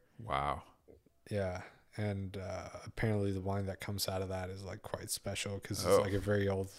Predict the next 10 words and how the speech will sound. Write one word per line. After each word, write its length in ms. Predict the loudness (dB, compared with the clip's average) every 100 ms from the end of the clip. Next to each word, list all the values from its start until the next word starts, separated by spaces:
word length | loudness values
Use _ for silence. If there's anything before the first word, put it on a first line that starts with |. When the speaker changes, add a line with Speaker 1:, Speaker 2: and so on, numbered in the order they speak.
| -20 -10 -4
Speaker 2:
old 240 | -2 -2
grape. 360 | -2 -2 -2 -8 -18 -20 -20 -20 -20 -20 -6
Speaker 1:
It's 120 | -2
the 120 | 0
late 240 | 2 4 8
harvest. 640 | 8 8 4 -4 -4 -6 -14 0
It's 160 | 6 8
Speaker 2:
Yeah. 100 | 8
Speaker 1:
the, 240 | 4 0
yeah. 360 | 0 2 2